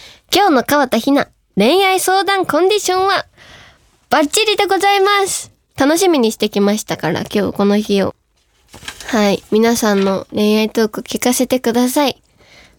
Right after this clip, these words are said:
熊本県十八歳男性ひなゆうさんからいただきました。こんにちは。僕には気になる後輩の女の子がいました。学校の行事で行動を共にする機会があり、その時から気になっていたのですが、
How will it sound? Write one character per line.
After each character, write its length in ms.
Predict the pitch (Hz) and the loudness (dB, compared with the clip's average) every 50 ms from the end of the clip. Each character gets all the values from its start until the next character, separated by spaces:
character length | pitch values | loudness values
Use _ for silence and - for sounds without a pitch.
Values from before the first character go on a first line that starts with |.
| - - | -8 -2
熊 240 | - 285 320 359 | 0 2 4 4
本 280 | 349 381 370 - 370 359 | 4 2 2 0 -2 -2
県 320 | - - 285 226 - - 202 | 0 0 0 0 0 -2 -2
十 220 | - 214 220 226 | 0 2 2 2
八 200 | 233 247 240 233 | 2 2 0 -2
歳 340 | - - - 196 190 - - | -4 -2 -2 -2 -2 -2 -4
男 220 | - 208 202 214 208 | -2 -2 0 0 0
性 220 | - - 202 196 | 0 0 0 0
ひ 160 | 196 - 226 | 0 0 0
な 120 | 285 339 370 | 2 2 2
ゆ 120 | 381 370 359 | 2 2 0
う 40 | |
さ 140 | 349 - 339 339 | 0 0 -2 0
ん 80 | 339 | 0
か 100 | 359 370 | 0 0
ら 60 | 359 | 0
い 100 | 302 233 | 0 -2
た 80 | - 202 | -2 -4
だ 120 | 185 190 | -4 -4
き 100 | - - | -2 -2
ま 140 | 190 190 196 | -2 -2 -2
し 80 | 190 - | -2 -4
た。 140 | - - - _ _ _ _ _ _ - - - _ _ _ _ _ _ _ _ _ _ - | -8 -8 -8 _ _ _ _ _ _ -20 -20 -20 _ _ _ _ _ _ _ _ _ _ -4
こ 120 | - 240 | 0 2
ん 80 | 262 285 | 2 2
に 120 | 294 269 | 2 0
ち 160 | 262 - 233 220 | 0 0 0 0
は。 160 | 220 - - _ _ - | 0 -2 -4 _ _ -4
僕 220 | 240 226 - 240 | -4 -2 0 2
に 140 | 220 208 202 | 2 2 2
は 100 | 202 208 | 2 0
気 120 | - - 262 | 0 0 2
に 140 | 339 403 | 2 4
な 120 | 415 427 415 | 4 2 2
る 60 | 349 | 0
後 300 | 294 - - 254 262 269 | -2 -2 -2 0 0 2
輩 200 | 262 247 247 240 | 2 2 2 2
の 140 | 226 208 196 | 2 2 2
女 180 | 208 277 359 415 | 2 2 2 0
の 120 | 427 339 | 0 0
子 100 | - 269 | -2 -2
が 100 | 247 226 | 0 0
い 80 | 208 202 | 0 2
ま 140 | 208 202 220 | 2 0 -2
し 100 | - - | -2 -4
た。 160 | - - - _ - - _ _ _ - | -6 -6 -6 _ -20 -20 _ _ _ -2
学 180 | - 214 - - | -2 -2 -2 0
校 180 | - 240 240 | 0 2 2
の 120 | 240 226 208 | 4 2 2
行 220 | 220 254 247 226 | 2 2 2 0
事 140 | 220 208 190 | 0 -2 -2
で 200 | - 180 - _ _ - - | -2 -2 -4 _ _ -4 0
行 160 | 214 220 220 | 2 2 2
動 120 | 220 214 214 | 2 2 0
を 40 | |
共 220 | 214 220 214 247 277 | 0 0 2 2 2
に 120 | 302 311 | 2 0
す 120 | 311 320 294 | 0 0 -2
る 100 | 302 302 | -2 -2
機 160 | - - - | -6 -8 -4
会 220 | - 330 320 302 | -2 0 0 0
が 100 | 277 277 | 0 0
あ 60 | 285 285 | 0 0
り、 120 | 285 - - | -2 -4 -6
そ 160 | - - 208 | -4 -2 0
の 100 | 220 240 | 0 0
時 240 | - 311 302 277 277 | -2 -2 -4 -4 -4
か 140 | - 302 302 | -2 0 0
ら 100 | 320 330 | 0 0
気 140 | - 285 247 | 0 0 2
に 140 | 240 247 | 2 2
な 120 | 247 254 254 | 2 0 -2
っ 40 | - | -2
て 120 | - 208 | -2 -2
い 60 | 208 | -2
た 100 | - 240 | 0 0
の 120 | 233 220 208 | 0 0 0
で 80 | 214 220 | -2 -2
す 120 | - 226 | -2 -2
が、 180 | 247 262 - | -2 -2 -2